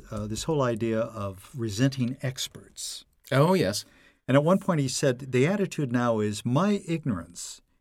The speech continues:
Speaker 1: is as good as your expertise.'"
Speaker 2: Yes, yes, yes. Well,
Speaker 1: Uh, like,
Speaker 2: you,
Speaker 1: and we, and we
Speaker 2: you
Speaker 1: see
Speaker 2: didn't,
Speaker 1: a lot
Speaker 2: you
Speaker 1: of
Speaker 2: didn't
Speaker 1: that
Speaker 2: need
Speaker 1: these
Speaker 2: to bring
Speaker 1: days.
Speaker 2: it because that's a Facebook meme that's come through my, uh, screen more
Speaker 1: <laughs>
Speaker 2: than once.
Speaker 1: Yeah, and that's, that's Asimov. He was writing about it then, that people mistrust knowledge.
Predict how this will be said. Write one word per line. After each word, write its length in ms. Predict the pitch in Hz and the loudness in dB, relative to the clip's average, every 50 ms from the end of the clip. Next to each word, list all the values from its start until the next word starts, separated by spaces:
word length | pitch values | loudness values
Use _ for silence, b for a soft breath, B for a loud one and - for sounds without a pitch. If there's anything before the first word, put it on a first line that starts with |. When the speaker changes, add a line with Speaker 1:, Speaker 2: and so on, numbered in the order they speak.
| _ _ | _ _
Speaker 1:
is 160 | 143 127 - | -4 -2 0
as 160 | 147 135 107 110 | 0 0 0 2
good 200 | 117 147 139 143 | 2 2 2 2
as 100 | 110 110 | 0 0
your 120 | 120 117 | 0 0
expertise.'" 760 | 113 110 - - 113 104 - - 110 95 90 - - - - | 0 0 -4 -6 -6 -6 -4 -4 -6 -6 -8 -10 -12 -6 -2
Speaker 2:
Yes, 260 | 113 113 113 101 101 | 2 2 2 2 2
yes, 280 | 107 98 92 85 - - | 2 0 0 -2 -2 -4
yes. 260 | 85 82 73 - - - _ _ _ _ _ - | -6 -6 -6 -8 -10 -16 _ _ _ _ _ 4
Well, 260 | 127 131 123 117 135 | 6 6 8 8 8
Speaker 1:
Uh, 140 | 135 147 151 | 6 6 8
like, 160 | 139 139 143 | 6 6 8
Speaker 2:
you, 60 | 143 | 8
Speaker 1:
and 100 | 143 147 | 6 6
we, 100 | 156 170 | 6 6
and 160 | 180 170 151 | 4 4 4
we 100 | 165 - | 6 6
Speaker 2:
you 60 | 139 | 6
Speaker 1:
see 100 | 135 180 214 | 8 8 10
Speaker 2:
didn't, 100 | 196 185 | 10 10
Speaker 1:
a 60 | 151 | 10
lot 200 | 143 156 170 180 | 12 12 12 12
Speaker 2:
you 40 | 175 | 12
Speaker 1:
of 60 | 165 | 10
Speaker 2:
didn't 20 | 190 | 8
Speaker 1:
that 80 | 139 127 | 8 8
Speaker 2:
need 100 | 170 170 | 8 6
Speaker 1:
these 100 | 139 131 | 6 6
Speaker 2:
to 60 | 147 | 6
bring 220 | 139 139 165 160 139 | 8 10 10 12 12
Speaker 1:
days. 80 | 135 131 | 10 8
Speaker 2:
it 140 | 135 131 - | 8 6 4
because 360 | 131 113 - 131 123 123 120 | 4 6 6 6 4 4 4
that's 240 | 127 127 151 151 - | 2 0 2 2 0
a 80 | 123 | 0
Facebook 540 | - - 156 147 139 143 - - 113 - - | 2 4 4 4 4 4 2 0 0 2 2
meme 260 | 123 120 117 117 117 | 2 2 2 4 4
that's 200 | 113 113 113 - | 2 2 2 4
come 200 | - 135 131 131 | 6 6 6 6
through 220 | 131 - 156 151 139 | 4 6 8 8 10
my, 280 | 139 143 131 135 131 127 | 10 10 10 10 10 10
uh, 200 | 123 120 123 131 | 10 8 8 6
screen 400 | - - - 147 143 135 135 127 | 6 4 2 4 6 6 6 6
more 180 | 120 127 123 | 6 6 6
Speaker 1:
<laughs> 20 | 117 | 6
Speaker 2:
than 140 | 117 117 | 6 4
once. 240 | 123 123 117 113 - - B B B B B B B B B - | 4 2 2 2 0 -6 B B B B B B B B B 2
Speaker 1:
Yeah, 200 | 170 180 175 143 | 4 6 6 6
and 220 | 131 127 131 139 | 4 4 6 6
that's, 220 | 143 151 147 - | 6 6 4 2
that's 260 | 147 143 147 151 - 185 | 0 0 0 0 0 0
Asimov. 540 | 180 196 220 196 160 113 92 85 82 - | 2 2 2 2 0 0 -2 -4 -6 -6
He 60 | - 120 | -6 -4
was 200 | 113 110 107 110 | -4 -4 -2 -2
writing 260 | 104 104 104 110 107 | -2 0 0 -2 -2
about 260 | 107 104 113 120 120 | -2 0 0 0 -2
it 80 | 123 - | -2 -4
then, 300 | - 190 220 214 123 - B B B B | -4 -4 -2 -2 -4 -6 B B B B
that 160 | B 120 107 - | B -4 -2 0
people 300 | 139 147 143 143 143 131 | 0 0 0 0 0 0
mistrust 800 | 139 139 131 - - - - 170 160 151 - - - - - - _ _ _ _ _ _ _ _ _ _ _ _ _ _ _ - | 0 0 0 -4 -8 -8 -4 -4 -2 -2 -4 -6 -10 -14 -18 -20 _ _ _ _ _ _ _ _ _ _ _ _ _ _ _ -6
knowledge. 540 | 117 120 120 107 - - - - - - | -2 0 0 0 -2 -6 -14 -20 -20 -20